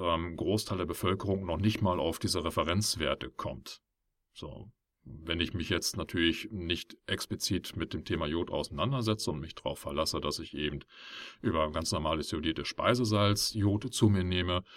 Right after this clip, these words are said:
muss ich eigentlich schon Gefahr laufen, dass wenn ich jetzt rauche oder halt viel Sport treibe, allein aus diesen Faktoren her schon vielleicht einen Jodmangel haben könnte.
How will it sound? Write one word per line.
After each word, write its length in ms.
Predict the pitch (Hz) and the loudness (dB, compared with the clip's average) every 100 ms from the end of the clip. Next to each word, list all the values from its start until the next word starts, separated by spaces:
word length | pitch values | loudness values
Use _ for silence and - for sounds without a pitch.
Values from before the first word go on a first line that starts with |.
| - - - _ | -16 -16 -18 _
muss 360 | 82 82 110 120 | -8 2 4 4
ich 200 | 123 - | 2 2
eigentlich 500 | 92 101 104 92 87 | 2 2 4 2 0
schon 220 | 92 82 | 0 -2
Gefahr 320 | 80 90 95 | -4 0 2
laufen, 340 | 92 92 87 87 | 6 4 4 -2
dass 220 | 78 - | -4 -4
wenn 100 | 76 | -6
ich 140 | 76 | -8
jetzt 260 | - - - | -10 -10 -2
rauche 640 | 107 113 - 110 107 107 - | 2 2 4 6 6 4 0
oder 180 | 69 | -4
halt 180 | 69 71 | -4 -8
viel 180 | - 73 | -8 -8
Sport 320 | - 87 95 | -6 -2 -2
treibe, 240 | - 82 73 | 2 4 4
allein 280 | 80 110 | 6 6
aus 160 | 113 - | 6 2
diesen 220 | 127 123 | 2 2
Faktoren 560 | - 90 - 85 82 85 | 2 0 0 0 2 2
her 160 | 85 | -2
schon 260 | 92 101 95 | 0 2 2
vielleicht 480 | - 71 80 98 110 | 0 2 4 4 2
einen 160 | 101 | 0
Jodmangel 580 | 92 90 98 82 78 64 | 2 0 0 0 0 -2
haben 240 | - - - | -8 -12 -14
könnte. 380 | 69 - - | -14 -14 -18